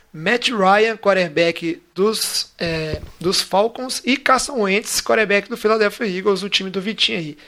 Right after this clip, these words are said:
Explica pra gente esses quatro nomes, por que você escolheu. E é uma lista até curta, né? Vamos dizer assim, pro,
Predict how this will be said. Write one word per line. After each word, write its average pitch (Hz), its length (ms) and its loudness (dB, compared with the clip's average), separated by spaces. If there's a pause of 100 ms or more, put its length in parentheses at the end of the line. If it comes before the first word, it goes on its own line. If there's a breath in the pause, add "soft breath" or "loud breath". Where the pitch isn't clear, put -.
(160 loud breath)
Explica - 320 0
pra 254 200 4
gente 202 440 -4 (400 loud breath)
esses 175 280 -2
quatro 220 340 2
nomes, 202 380 0
por - 80 -18
que 226 160 -6
você 233 140 -2
escolheu. 196 720 0 (340 soft breath)
E 190 140 4
é 214 60 6
uma 240 140 0
lista 226 260 -2
até - 160 0
curta, 247 420 0
né? 220 240 2 (120)
Vamos 190 340 -6
dizer 175 160 -2
assim, 180 200 -2
pro, 185 160 -10